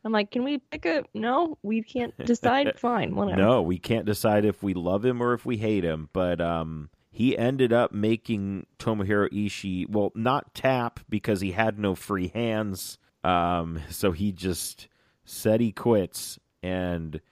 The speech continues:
Speaker 2: and then they just beat the shit out of Okada f-, uh, for a little bit after the match. Um, I'm really looking forward to this Okada Zack Sabre Junior match that's coming up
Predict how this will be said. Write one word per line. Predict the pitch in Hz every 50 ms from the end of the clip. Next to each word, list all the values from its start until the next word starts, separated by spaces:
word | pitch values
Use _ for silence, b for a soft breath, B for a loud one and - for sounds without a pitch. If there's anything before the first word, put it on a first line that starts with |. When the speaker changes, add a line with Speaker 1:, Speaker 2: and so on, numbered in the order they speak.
| _ _ -
Speaker 2:
and | 107 110 107
then | 120 113
they | 98 90 127
just | 104 113 110 95 90 82
beat | - 107 104 - -
the | 120 110
shit | 104 - 117 113 110
out | 113 110 110
of | 113 113 110
Okada | 110 107 - 123 113 113 123 120 92 85
f-, | 80 - - - -
uh, | 85 90 87 85 85 85 85 82 78 - _ _ _ _ _
for | - - 101 95
a | 90
little | 87 87 90 85 85
bit | 80 90 90 85 -
after | - 87 85 85 - - 92
the | 85 87
match. | 87 90 90 87 85 85 - - - - -
Um, | 85 87 87 87 85 82 80 78 73 - _ _ _ _ -
I'm | 104 104 110 110 107 104
really | 104 107 107 107 107 107
looking | 101 101 98 - 98 87
forward | 85 - 104 98 92 92 90 80 -
to | - 92
this | 80 87 80 -
Okada | 92 87 - - - 90 87 87 87 82
Zack | 78 85 87 80 80 -
Sabre | - 90 87 80 82 78
Junior | 76 82 82 78 73 76
match | 80 73 71 76 - -
that's | - 82 80 - -
coming | - - 87 78 82 78
up | 78 71 62 -